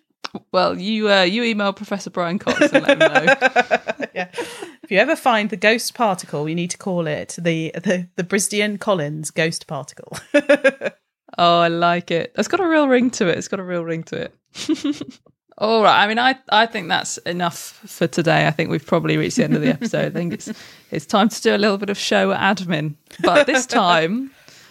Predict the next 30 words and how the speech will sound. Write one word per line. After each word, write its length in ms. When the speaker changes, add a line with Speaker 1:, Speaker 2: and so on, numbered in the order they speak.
Speaker 1:
this 200
time 260
we're 100
not 240
in 80
the 180
admin 360
and 100
poltergeist 640
room, 100
Speaker 2:
Oh, 280
Speaker 1:
which 200
was 120
Speaker 2:
yes. 20
Speaker 1:
actually 380
something 320
that 140
we 120
found. 500
Speaker 2:
<laughs> 320
Speaker 1:
Had, 180
it 120
had 320
an 80
actual 500
sticker, 680
a 40
piece 240
of 60
Speaker 2:
Yeah. 100